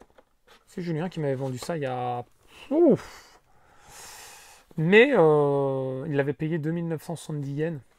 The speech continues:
Bon, je vais me laisser encore un peu de réflexion. Pardon, je suis désolé, il est en train de me passer, pincer le téton, le micro, là. Je vais me laisser encore un peu de réflexion, mais je trouve, je, sauf si je chope une Famicom, mais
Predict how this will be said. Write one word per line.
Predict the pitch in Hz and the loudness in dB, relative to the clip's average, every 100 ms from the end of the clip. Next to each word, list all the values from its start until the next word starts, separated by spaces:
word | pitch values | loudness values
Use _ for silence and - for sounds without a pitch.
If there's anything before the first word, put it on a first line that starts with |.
| - - - _ - - _ _ _ _ _ _ _ - - | -20 -20 -20 _ -20 -20 _ _ _ _ _ _ _ -16 -10
Bon, | |
je | 123 | -2
vais | 170 | 2
me | 190 | 2
laisser | 175 | 2
encore | 185 160 | 2 2
un | 147 | 0
peu | |
de | 151 | -2
réflexion. | 139 - - 151 - _ _ _ _ _ _ - _ - _ - | -4 -6 -12 -12 -16 _ _ _ _ _ _ -20 _ -20 _ -10
Pardon, | 151 131 | -8 -8
je | - | -10
suis | - | -8
désolé, | 139 139 160 | -4 -4 -4
il | |
est | |
en | 139 | -8
train | 139 147 | -12 -12
de | |
me | 139 | -12
passer, | - - 165 - | -12 -10 -12 -10
pincer | - 160 170 | -10 -8 -8
le | 151 | -6
téton, | 156 - 165 | -8 -8 -12
le | 143 | -12
micro, | 139 - 156 | -14 -14 -14
là. | 151 _ _ - - - - - - - - _ | -14 _ _ -12 -12 -12 -16 -20 -20 -20 -20 _
Je | - | -2
vais | |
me | 175 | 0
laisser | 175 | 2
encore | 208 196 | 2 4
un | 180 | 4
peu | 190 | 4
de | |
réflexion, | 165 160 165 - 185 | 2 2 0 -2 -6
mais | 190 160 143 143 135 - - _ _ - - - | -4 -2 -2 -2 -4 -10 -20 _ _ -20 -20 -8
je | - | -4
trouve, | - - - - - - - - - - - _ _ - | -2 -4 -8 -20 -20 -20 -20 -20 -20 -20 -20 _ _ -8
je, | 143 165 165 160 156 151 147 151 | -2 2 2 2 2 0 -2 -4
sauf | - 190 | -4 -4
si | - | -4
je | - | -8
chope | - 156 | -8 -8
une | 165 | -4
Famicom, | 165 170 160 190 175 | -4 -4 0 0 0
mais | 135 127 131 | -6 -8 -8